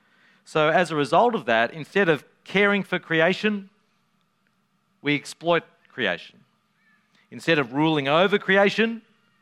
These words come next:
creation actually resists our rule, so that work, which is created good by God, work becomes difficult, toil.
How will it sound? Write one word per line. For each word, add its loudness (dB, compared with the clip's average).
creation 0
actually -2
resists -2
our 2
rule, -4
so -4
that -2
work, 0
which -14
is -16
created -2
good -2
by -2
God, 0
work -2
becomes -6
difficult, -6
toil. -4